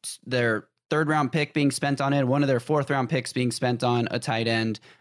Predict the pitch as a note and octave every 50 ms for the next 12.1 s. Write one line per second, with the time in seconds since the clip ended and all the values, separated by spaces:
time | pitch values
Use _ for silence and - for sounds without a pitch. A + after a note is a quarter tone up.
0 | _ - - D3+ G3+ A3+ A3 - A3 G#3 - G3 E3+ C#3 D#3 D3+ D3+ D3+ C#3+ C3
1 | - D3 C3 B2 - - C3+ C3+ C3+ C3+ B2+ A#2+ G#2+ G#2 G#2 A2+ B2+ D3 D3+ C3+
2 | A#2 G#2+ G#2 G#2 G#2+ G#2+ G#2 G2 - C3 B2+ A#2 G#2+ - - B2 B2+ B2 A2+ G#2+
3 | G2+ A2 A2 - - A#2+ A#2+ A#2 A2 G#2+ - - - - - _ _ _ _ C#3
4 | C#3 C3 C#3+ C#3+ - D3+ A2 A#2 C#3 C#3+ - E3+ F3 E3+ F3 E3+ D#3+ D#3 D3+ D3+
5 | D#3 D#3 D#3 D3+ D3+ C#3+ C#3 C#3 C3+ C3 C3 C3+ C3 - - _ _ - C3+ C3
6 | C#3+ E3 F3 F3 E3 E3 E3 D3+ - D#3+ D#3 D3+ D3+ D3 C#3+ D3 C3+ C#3 C#3 C3+
7 | B2+ A#2+ B2 C#3+ C#3 - - - C#3 C3 B2+ B2 A#2+ A#2+ - _ _ _ _ -
8 | D#3 D#3 E3+ A#3 C#4+ D4 A#3+ F3 - F#3+ G3+ G3+ G3+ G#3+ A3 G3+ F#3 D3 C#3 B2
9 | - G3+ A3 G#3 - C3+ G#2+ G2+ F#2+ - - _ - - D3+ D#3+ E3 D3+ - D#3+
10 | G3+ A3 - - F3+ G3 B3 - - F#3+ E3 E3 D#3+ D3+ D3 E3+ A3 - - -
11 | B2 B2 B2 A#2+ C3 - - - _ _ - F3+ - F3+ D#3 D3 C#3+ F3+ G#3+ A3+
12 | G3 D#3+